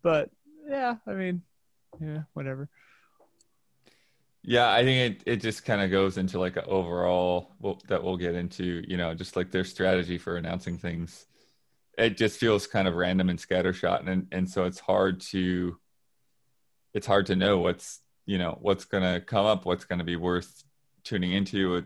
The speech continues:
Speaker 2: you know, and they'll have a, an event one day and not say anything about some other game, and then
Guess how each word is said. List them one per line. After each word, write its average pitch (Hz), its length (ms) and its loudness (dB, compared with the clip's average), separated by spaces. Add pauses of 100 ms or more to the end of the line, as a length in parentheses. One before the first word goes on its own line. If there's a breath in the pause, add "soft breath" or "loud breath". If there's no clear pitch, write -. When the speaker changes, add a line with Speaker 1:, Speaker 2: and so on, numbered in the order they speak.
Speaker 2:
you 92 140 -4
know, 85 300 -2
and 85 200 -4 (540 soft breath)
they'll 90 120 2
have 92 240 2
a, 90 340 2 (100)
an 87 100 -2
event 98 340 2 (500)
one 110 260 4
day 101 540 4
and - 800 -6 (140)
not 92 280 -2
say 101 200 2
anything 95 720 2 (720)
about 90 340 2
some 101 120 0
other 95 180 4
game, 90 260 2
and 87 120 0
then 87 260 -4